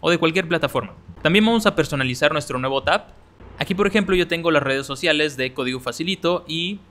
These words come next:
mi nuevo tab simplemente hace eso. También es responsivo porque estamos utilizando Bootstrap.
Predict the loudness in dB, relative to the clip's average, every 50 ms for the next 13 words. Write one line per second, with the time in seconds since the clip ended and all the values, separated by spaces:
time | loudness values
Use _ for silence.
0 | -20 -12 -6 -4 -4 -2 -2 -2 -2 -2 0 0 0 0 -2 -6 -20 -20 -20 _
1 | _ _ -20 -14 -8 -6 -4 -2 -2 -2 -2 -2 -2 0 -2 -2 -2 -2 -6 -10
2 | -10 -12 -12 -6 -4 -4 -2 0 0 0 0 -2 -2 -4 -4 -4 -4 -4 -4 -2
3 | -2 -2 0 0 -2 0 -2 -6 -6 -4 -6 -4 -6 -6 -8 -8 -10 -8 -4 -2
4 | -2 -2 0 0 0 0 0 -2 -6 -4 -4 -4 -4 -4 -8 -12 -12